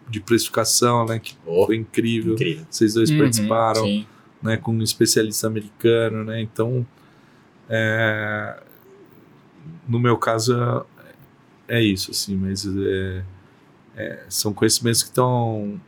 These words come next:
Speaker 1: acessíveis pra todo mundo, principalmente ir bater a porta, ó, e conversar com o fundo, eu acho que é, que é bem legal, e participar de eventos, é,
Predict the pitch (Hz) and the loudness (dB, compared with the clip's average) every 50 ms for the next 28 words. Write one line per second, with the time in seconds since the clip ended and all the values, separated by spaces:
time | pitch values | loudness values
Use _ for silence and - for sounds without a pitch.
0 | _ _ _ _ _ _ _ _ _ _ _ - - - _ _ _ _ - _ | _ _ _ _ _ _ _ _ _ _ _ -20 -20 -20 _ _ _ _ -18 _
1 | - 104 101 - - - 110 107 - - - 107 107 113 110 - - 123 113 - | -4 -2 -2 0 2 2 2 2 2 0 0 0 0 0 0 2 2 0 0 0
2 | - 120 123 117 113 110 113 113 - 120 113 - - 113 110 113 113 - - 127 | -4 -4 -4 -2 -2 -2 -4 -4 -4 -6 -6 -4 -4 -4 -4 -4 -4 -2 2 4
3 | 123 120 117 - _ - - _ _ _ _ _ - - 107 104 104 117 110 107 | 4 4 2 -2 _ -20 -20 _ _ _ _ _ -12 -6 -6 -2 0 0 -2 0
4 | - 117 110 104 - - 113 110 - - 117 113 110 107 104 107 113 - - - | 2 0 0 0 0 0 0 0 0 0 2 2 2 2 0 -4 -4 -6 -6 -10
5 | - - - - - 110 107 107 107 - 107 - - 113 - - - - 110 110 | -12 -20 -16 -8 -6 -4 -2 -2 0 0 -2 -2 -2 -6 -6 -6 -8 -6 -6 -6
6 | 113 113 113 110 107 104 - - - 117 110 110 107 107 101 - - _ _ _ | -4 -4 -4 -4 -4 -6 -8 -4 -2 -2 -2 -2 -6 -8 -10 -12 -18 _ _ _
7 | _ _ _ - _ _ _ - - 110 104 104 107 107 110 110 104 101 101 101 | _ _ _ -20 _ _ _ 0 2 2 4 4 4 2 2 -2 -2 -2 0 0
8 | 104 107 107 107 - 110 104 - - - - 107 107 104 104 98 104 104 104 - | 2 2 2 2 2 0 0 0 -4 0 0 0 4 4 2 2 2 -4 -4 -4
9 | - - - 101 - - - _ - - 98 101 101 101 98 95 98 - | -8 -10 -8 -10 -10 -10 -12 _ -18 -16 -14 -12 -12 -12 -12 -14 -14 -16